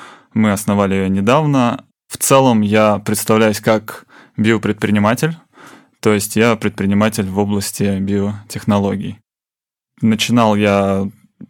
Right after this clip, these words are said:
с работы в фонде Сколково, свой путь в биотехнологиях, и потом как-то уже превратился в, больше в предпринимателя. Сначала в,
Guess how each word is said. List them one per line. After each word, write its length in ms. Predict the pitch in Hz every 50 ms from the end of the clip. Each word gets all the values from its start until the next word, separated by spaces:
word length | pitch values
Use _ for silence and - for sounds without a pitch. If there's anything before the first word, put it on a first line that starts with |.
| -
с 800 | - - - - - - - - - - 110 107 104 101 98 98 92 - - _ _ -
работы 580 | - 107 104 98 110 104 - 107 101 98 101 - - _
в 180 | - - - -
фонде 720 | 113 110 104 104 101 98 104 107 104 104 104 101 101 104 104 -
Сколково, 580 | - - - 139 160 160 - 185 175 170 165 - _ - - - - - - _ _ _ _ _
свой 300 | - - - 113 107 104
путь 180 | 107 117 104 101
в 20 |
биотехнологиях, 960 | 107 107 101 - 101 101 110 104 104 107 101 98 101 98 95 95 - - - _ _ _
и 520 | - 107 110 113 117 117 113 113 110 107 104 110
потом 640 | - 101 98 - 117 117 113 113 110 107 107 107 - _ _ _ _ -
как-то 280 | - 101 - - 101 95
уже 320 | 95 92 98 104 101 101
превратился 760 | 101 - 104 101 95 104 101 - - 107 101 - - 101 98
в, 320 | 98 - 101 104 98 98 95 98
больше 340 | 104 101 107 101 98 - 101
в 60 | -
предпринимателя. 720 | - - - - 104 101 104 104 120 131 - - 107 104 98
Сначала 600 | - - 104 101 - - 104 101 101 101 101 98 - _ _ _ - - - - _ _ _ _ -
в, 420 | - 98 95 101 101 98 98 95